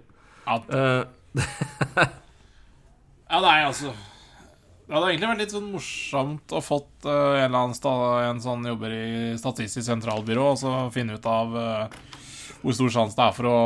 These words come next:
Speaker 1: ja, altså, ja, det, det han prikka inn hele veien nesten. Nei, det, det er jo helt sjukt.
Speaker 2: Ja, det er, det er solid.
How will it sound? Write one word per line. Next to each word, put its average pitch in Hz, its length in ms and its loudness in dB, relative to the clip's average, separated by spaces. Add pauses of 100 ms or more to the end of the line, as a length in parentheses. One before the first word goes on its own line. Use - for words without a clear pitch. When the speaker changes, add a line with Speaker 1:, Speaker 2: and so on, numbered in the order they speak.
(640)
Speaker 1:
ja, - 200 -10
altså, 127 160 -8 (800)
ja, - 220 -16 (180)
det, 147 260 2
det 143 160 4
han 143 160 6
prikka 131 380 0
inn 143 100 -2
hele 135 400 2
veien 107 160 0
nesten. 120 300 -10 (680)
Nei, 110 200 -2
det, 107 160 -4
det 104 140 -2
er 104 100 0
jo 107 160 -8
helt 110 240 -8
sjukt. - 240 -16 (1160)
Speaker 2:
Ja, 151 180 -2
det 139 100 2
er, 151 240 4
det 131 140 0
er 127 80 -6
solid. 120 320 -6